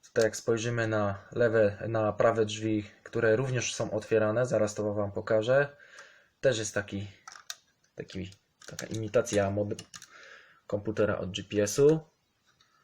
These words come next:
Spróbuję wam otworzyć prawe drzwi, choć jest ciężko, bo jest troszkę ciasno. Jest to dość delikatny model, a zarazem szczegółowy. O, zobaczcie sobie, jak to wygląda.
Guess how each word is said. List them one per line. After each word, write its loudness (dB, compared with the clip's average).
Spróbuję -4
wam -2
otworzyć -2
prawe 2
drzwi, -4
choć -8
jest -10
ciężko, -4
bo -8
jest -10
troszkę -8
ciasno. -6
Jest -10
to 0
dość 2
delikatny 0
model, -2
a -4
zarazem 0
szczegółowy. -4
O, -12
zobaczcie -14
sobie, -16
jak -18
to -18
wygląda. -8